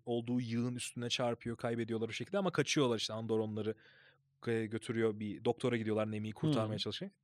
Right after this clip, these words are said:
Speaker 1: Skeen şey diyor ya, "Bak," diyor, "seksen milyon kredi var. Cık, fifty fifty. Kırk sende, kırk bende.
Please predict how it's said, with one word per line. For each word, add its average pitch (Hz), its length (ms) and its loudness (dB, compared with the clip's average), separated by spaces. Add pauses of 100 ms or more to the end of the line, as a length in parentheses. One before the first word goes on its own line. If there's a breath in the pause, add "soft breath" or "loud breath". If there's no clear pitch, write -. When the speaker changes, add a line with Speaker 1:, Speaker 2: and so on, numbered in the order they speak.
(100)
Speaker 1:
Skeen 127 400 -2
şey 123 280 2
diyor 151 140 2
ya, 208 200 0 (540 soft breath)
"Bak," - 220 -12
diyor, 131 120 4
"seksen 165 420 0
milyon 165 360 2
kredi 160 280 0
var. - 300 -6 (280)
Cık, - 160 -14 (520)
fifty 151 300 -2
fifty. 147 340 -4 (540)
Kırk - 240 0
sende, 156 340 2
kırk - 280 -6
bende. 101 340 -2